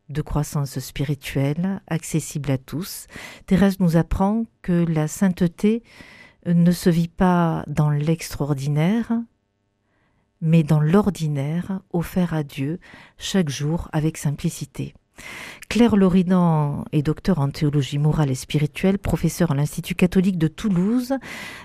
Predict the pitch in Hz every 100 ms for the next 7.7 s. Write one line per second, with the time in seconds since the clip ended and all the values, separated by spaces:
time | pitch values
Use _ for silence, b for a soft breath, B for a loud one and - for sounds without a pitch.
0 | B 220 240 240 233 185 180 - 156 -
1 | 220 165 143 147 - 214 175 151 165 151
2 | 143 175 220 - 156 139 185 214 170 151
3 | - 135 151 - 214 208 B B B B
4 | 165 170 165 156 151 - 151 - 156 151
5 | 147 160 190 - 160 151 - 151 147 -
6 | 135 151 139 127 - 151 139 135 160 147
7 | 139 147 160 175 208 226